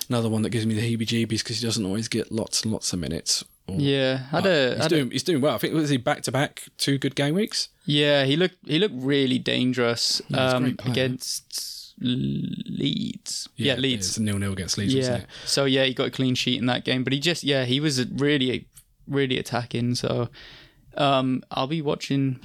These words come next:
Speaker 2: him because I might be bringing him in this week.
Speaker 1: I've also got Trossard still on my watch list, so see how he fares, I guess. Um,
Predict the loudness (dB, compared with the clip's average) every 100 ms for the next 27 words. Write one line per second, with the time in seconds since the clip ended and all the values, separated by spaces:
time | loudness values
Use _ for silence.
0 | -18 -10 -2 0 2 2 -2 -6 _ _
1 | -6 -4 -2 0 0 0 0 0 0 -2
2 | -2 0 0 0 2 0 0 -2 -2 0
3 | 0 2 2 2 0 0 -2 2 0 0
4 | -2 0 0 2 2 0 0 -2 0 -2
5 | -2 -2 0 0 -2 -4 _ _ -6 -2
6 | 0 0 -2 -2 -2 -2 -2 -2 -2 -4
7 | -10 -20 -20 -6 -2 0 0 -2